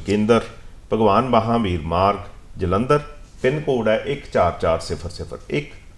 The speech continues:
ਤੁਸੀਂ ਸਾਨੂੰ ਈਮੇਲ ਵੀ ਕਰ ਸਕਦੇ ਹੋ। ਈਮੇਲ ਐਡਰੈਸ ਹੈ ਡੀ ਡੀ ਪੰਜਾਬੀ ਜਲੰਧਰ ਐਟ ਜੀ ਮੇਲ ਡਾਟ ਕਾਮ। ਕਿਸਾਨ ਵੀਰੋ ਤੇ ਭੈਣੋ, ਉਮੀਦ ਹੈ ਕਿ ਤੁਸੀਂ ਸਭ ਆਪੋ ਆਪਣੇ ਘਰਾਂ 'ਚ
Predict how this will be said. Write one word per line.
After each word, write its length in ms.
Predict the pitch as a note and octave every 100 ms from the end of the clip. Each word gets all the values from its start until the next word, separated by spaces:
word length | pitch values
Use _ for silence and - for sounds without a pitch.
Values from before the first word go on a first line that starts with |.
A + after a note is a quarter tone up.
| - - -
ਤੁਸੀਂ 200 | - F#2
ਸਾਨੂੰ 280 | F2+ D#2+ C#2+
ਈਮੇਲ 300 | D#2 F2 G2+
ਵੀ 120 | A2+
ਕਰ 140 | B2+ C3
ਸਕਦੇ 320 | - B2+ C#3
ਹੋ। 160 | C#3+ C#3 - - -
ਈਮੇਲ 360 | C3+ E3 E3 C3
ਐਡਰੈਸ 420 | G2 F2+ E2+ -
ਹੈ 80 | F2
ਡੀ 160 | E2
ਡੀ 140 | F2+ A2
ਪੰਜਾਬੀ 400 | G2 E2+ D2+ D2+
ਜਲੰਧਰ 360 | D2 A2 B2+
ਐਟ 140 | G#2+ E2 F2+
ਜੀ 100 | E2+
ਮੇਲ 100 | D2 C#2
ਡਾਟ 180 | C#2+ F2 -
ਕਾਮ। 160 | C2 - - - - - - - - - - - - - -
ਕਿਸਾਨ 300 | G2 G2 G#2+
ਵੀਰੋ 220 | G2+ F#2+
ਤੇ 80 | F#2
ਭੈਣੋ, 280 | F#2 D#2 D#2 - - - - -
ਉਮੀਦ 320 | - A2 C3+ D#3+
ਹੈ 60 |
ਕਿ 100 | E3
ਤੁਸੀਂ 260 | D#3+ C#3 C#3+
ਸਭ 200 | C#3+ B2 -
ਆਪੋ 240 | F#2+ F#2
ਆਪਣੇ 240 | A2+ A#2 A#2+
ਘਰਾਂ 240 | A#2 F2
'ਚ 80 | F#2